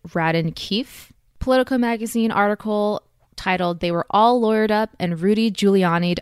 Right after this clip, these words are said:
Up. <laughs> Love that title. And that's by Beth Macy. A New York Times article, "Every Time I Thought the Purdue Pharma OxyContin story was over, I was wrong." And this was also by Barry Meyer. And I believe that's it,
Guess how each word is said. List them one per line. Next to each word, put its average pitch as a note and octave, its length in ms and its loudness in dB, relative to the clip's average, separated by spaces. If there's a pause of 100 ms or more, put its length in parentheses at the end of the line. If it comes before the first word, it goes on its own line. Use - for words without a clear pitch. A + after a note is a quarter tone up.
Up. - 360 0 (540)
<laughs> - 560 -12
Love - 120 -6
that - 200 -4
title. - 380 -6 (300)
And G#3+ 80 0
that's G3+ 180 0
by F3+ 120 -2
Beth D#3+ 260 -6
Macy. F#3+ 460 -4 (360)
A A3+ 60 2
New A#3 100 6
York A#3 140 2
Times A3+ 300 0
article, G3+ 600 -2
"Every B3 220 0
Time A#3+ 240 0
I A3 80 -2
Thought G3+ 260 0
the F#3 80 -4
Purdue G#3+ 440 0
Pharma F#3+ 340 0
OxyContin F3+ 600 -4
story D#3+ 240 -2
was D3 220 -6
over, G3 480 2 (220)
I E3+ 160 0
was E3+ 340 -2
wrong." D#3+ 500 -2 (320)
And F#3+ 120 0
this F#3 160 0
was F3+ 100 0
also F#3 340 0
by F3 360 -4
Barry D3+ 340 -4
Meyer. D#3+ 480 0 (1400)
And A3 80 0
I A#3+ 60 4
believe D4+ 160 0
that's G4 200 -2
it, - 240 -2